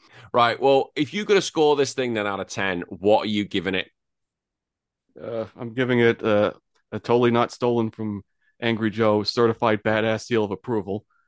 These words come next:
Speaker 1: Is it, that's
Speaker 2: And,
Speaker 1: not
Speaker 2: uh,
Speaker 1: a ten out of ten.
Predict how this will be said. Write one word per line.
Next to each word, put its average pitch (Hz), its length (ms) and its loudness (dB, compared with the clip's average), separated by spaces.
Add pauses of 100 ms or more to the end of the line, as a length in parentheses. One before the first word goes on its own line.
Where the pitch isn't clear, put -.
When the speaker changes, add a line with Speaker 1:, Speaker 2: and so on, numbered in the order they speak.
(1400)
Speaker 1:
Is 127 120 -12 (200)
it, 202 120 6
that's 220 140 2
Speaker 2:
And, - 100 8
Speaker 1:
not - 40 6
Speaker 2:
uh, - 20 2
Speaker 1:
a - 20 2
ten 220 200 2
out 190 80 4
of - 100 -2
ten. 185 360 0